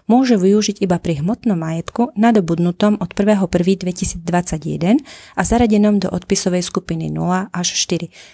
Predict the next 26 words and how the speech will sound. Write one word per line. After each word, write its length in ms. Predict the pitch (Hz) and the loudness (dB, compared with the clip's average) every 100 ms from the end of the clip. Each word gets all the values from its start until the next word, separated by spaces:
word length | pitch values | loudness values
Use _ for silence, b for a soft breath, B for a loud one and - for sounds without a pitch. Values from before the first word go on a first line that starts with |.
| B | B
Samozrejme, 560 | - 220 185 190 190 - | 0 2 2 0 0 -2
okrem 320 | 233 240 220 | -2 2 2
osobného 480 | 196 - 196 190 175 | 2 2 2 2 0
ma-, 240 | 165 170 - | -2 -6 -2
automobilu 720 | 185 180 190 185 190 196 226 B B | -2 2 2 2 2 2 -2 B B
so 160 | - | -2
vstupnou 400 | 180 - 226 220 185 | -2 -2 -2 0 2
cenou 240 | 196 196 185 | 2 2 2
viac 240 | 180 190 | 0 0
ako 240 | - - | -4 -6
štyridsaťosem 720 | 170 - 214 214 196 180 - 180 | -8 -2 -2 0 -2 -2 -2 -2
tisíc 400 | 180 - 165 - | -2 -4 -4 -2
eur 320 | 175 180 185 170 | 0 2 0 0
vrátane. 640 | 170 160 - 151 156 - _ B B B B | -4 -4 -6 -6 -6 -10 _ B B B B
Tento 320 | 302 330 254 | 0 2 2
zvýhodnený 560 | 196 214 214 220 202 - | 2 2 4 4 2 0
spôsob 480 | - 185 196 180 | -4 -4 -2 -2
odpisovania 720 | 175 - 165 - 165 170 175 190 | -4 -4 -4 -2 -2 0 0 0
sa 160 | - | 0
môže 320 | 190 202 196 | 2 2 0
uplatniť 480 | 196 196 185 185 180 | -2 -2 -2 -4 -2
aj 100 | 214 247 | -2 -2
v 40 | - | -4
prípade 460 | 160 - 170 180 190 - | -6 -4 -2 2 0 0
technického 480 | 202 214 - 208 202 | 0 0 0 0 2
zhodnotenia 720 | 196 196 196 196 190 190 208 | 2 2 2 2 0 0 -2